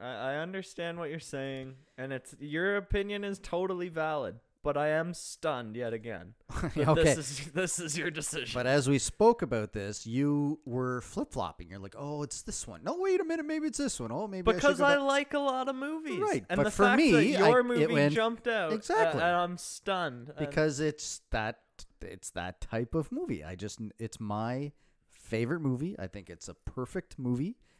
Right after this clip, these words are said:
Speaker 2: Not perfect in the sense there's no errors in it, because there is no such movie like that, continuity errors, whatever the case is.
Speaker 1: Yeah,
Speaker 2: But
Speaker 1: you try to minimize them, if not
Speaker 2: but I
Speaker 1: be
Speaker 2: think it's
Speaker 1: complete.
Speaker 2: the acting superb, the storyline is great,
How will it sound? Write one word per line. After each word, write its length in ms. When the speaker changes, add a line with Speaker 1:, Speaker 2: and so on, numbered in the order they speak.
Speaker 2:
Not 240
perfect 360
in 80
the 80
sense 220
there's 160
no 380
errors 420
in 100
it, 120
because 260
there 160
is 160
no 260
such 280
movie 240
like 180
that, 220
continuity 680
errors, 300
whatever 220
the 80
case 280
is. 160
Speaker 1:
Yeah, 80
Speaker 2:
But 100
Speaker 1:
you 40
try 220
to 80
minimize 680
them, 280
if 120
not 360
Speaker 2:
but 240
I 100
Speaker 1:
be 40
Speaker 2:
think 240
it's 80
Speaker 1:
complete. 360
Speaker 2:
the 100
acting 420
superb, 760
the 80
storyline 720
is 120
great, 540